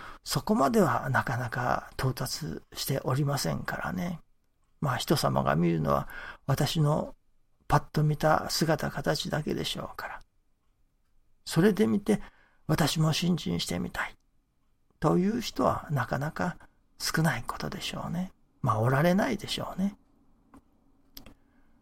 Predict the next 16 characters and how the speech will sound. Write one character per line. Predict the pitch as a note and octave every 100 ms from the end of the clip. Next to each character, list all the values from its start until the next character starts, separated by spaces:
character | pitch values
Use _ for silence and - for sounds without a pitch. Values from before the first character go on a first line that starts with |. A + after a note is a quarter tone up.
| _ _ _ _ _ _ _ _ _ _ _ -
し | -
か | -
し | A3 - C#3+
世 | C#3
の | G#3+
中 | A#3 - B2
に | C3+ C3
は | B2 - - _ -
た | -
く | -
さ | - A3
ん | A3 - - _ _ _ _ _ _ _ _ _ _ _ -
そ | - C#3+
の | C#3+ D#3
固 | - - D3+
く、 | - D#3+